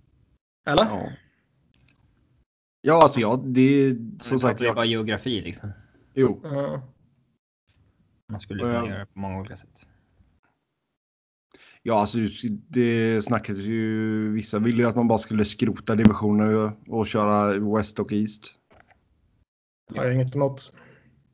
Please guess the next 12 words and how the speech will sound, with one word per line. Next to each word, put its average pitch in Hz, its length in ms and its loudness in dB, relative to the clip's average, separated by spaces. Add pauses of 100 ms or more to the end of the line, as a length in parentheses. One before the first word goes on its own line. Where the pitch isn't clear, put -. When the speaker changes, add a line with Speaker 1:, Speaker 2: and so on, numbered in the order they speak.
(1400)
Speaker 1:
West 180 280 10
och 180 100 8
East 165 400 4
och 160 440 -6
lag 147 340 2
ett 156 360 -4
till 143 200 2 (380)
åtta 139 340 -2
går 139 120 0
till 143 120 -4
slutspel. - 400 -2 (500)
Speaker 2:
Ja. 120 300 2